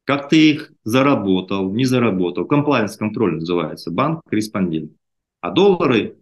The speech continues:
у нас, как известно, ходят в Америке, а евро в Европе. Поэтому фактически нужно сказать следующее, что соучастниками того самого преступления являются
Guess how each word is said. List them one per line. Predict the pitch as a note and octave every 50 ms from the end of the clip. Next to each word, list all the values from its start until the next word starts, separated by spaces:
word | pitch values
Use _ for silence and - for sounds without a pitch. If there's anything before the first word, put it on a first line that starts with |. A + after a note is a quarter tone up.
| _ _ _ _ _ _
у | - G2+ G#2
нас, | B2 B2+ B2 B2+
как | A#2+ G#2+ -
известно, | G#2+ A#2 A#2 G#2+ - - G2+ F#2+
ходят | - A2+ G#2 G2+ -
в | - A2
Америке, | B2+ E3+ G3+ G#3 F#3+ F#3+ - D#3+ D3+ D3 C#3+ - _ _ _
а | - -
евро | G2 G2+ C3 D#3 C#3+ C3 A#2
в | G2
Европе. | G#2 G#2+ G#2 A2 G#2+ G2 F2+ - - - - _ _ _ _
Поэтому | - A2 D#3+ F#3+ F#3 F#3 E3+ E3 D#3+ D#3 D3 - _ _ _ _ _ _ _
фактически | - - - - G3 F#3+ G3 F#3 - - C#3
нужно | B2 C3 C#3+ C3+ C3+ C3+ C3 B2+ B2 B2 - - _ _ _
сказать | - - - G#2+ G#2 B2 B2+ B2+
следующее, | - C3 A#2 G2 F2+ E2+ - - -
что | - - - - B2+
соучастниками | B2 - D3+ C#3+ C3+ C3 C3 - C#3+ C3+ B2 A#2+ - - G#2+ - G#2 G2 F#2+ F#2 F#2 F#2 - -
того | A#2 A#2 A#2+ A#2 A2
самого | A2+ B2 A2 G#2 G2+ F#2+
преступления | - G#2+ G#2 - - B2+ - G3+ A#3+ A#3+ A#3 F#3
являются | C3+ B2+ C#3 D#3+ E3+ E3+ E3+ E3+ - - D#3 D3 D3 D3